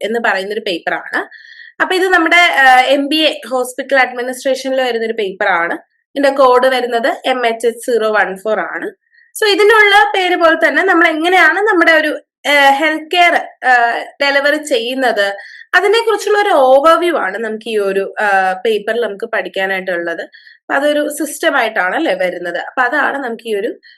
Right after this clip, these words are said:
ഇതിൽ പഠിക്കാനായിട്ടുള്ളത്. So നമുക്ക് നോക്കാം. നോക്കിയേ, ഹെൽത്ത് കെയർ ഡെലിവറി സിസ്റ്റം. ഇപ്പൊ നമ്മള് ഹെൽത്ത് കെയർ എന്ന് പറയുമ്പോ നമുക്ക് actually നമ്മുടെ മൈൻഡിലേക്ക് വരുന്നത് എന്താ?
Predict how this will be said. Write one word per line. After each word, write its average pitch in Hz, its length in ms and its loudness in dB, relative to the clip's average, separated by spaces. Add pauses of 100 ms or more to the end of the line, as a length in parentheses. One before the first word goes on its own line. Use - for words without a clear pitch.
(100)
ഇതിൽ 285 120 -8
പഠിക്കാനായിട്ടുള്ളത്. 202 880 -6
So 349 180 -8
നമുക്ക് 285 260 -4
നോക്കാം. 349 300 -4 (1120)
നോക്കിയേ, 339 380 0 (680)
ഹെൽത്ത് 320 280 -2
കെയർ 427 240 2
ഡെലിവറി 302 280 0
സിസ്റ്റം. 277 260 -4
ഇപ്പൊ 277 180 -6
നമ്മള് 427 200 2
ഹെൽത്ത് 320 640 -4
കെയർ 403 200 2
എന്ന് 415 140 0 (120)
പറയുമ്പോ 214 720 -2 (240)
നമുക്ക് 427 420 2
actually 359 320 -4
നമ്മുടെ 339 300 2
മൈൻഡിലേക്ക് 233 460 -2
വരുന്നത് 190 340 -4
എന്താ? 175 320 -6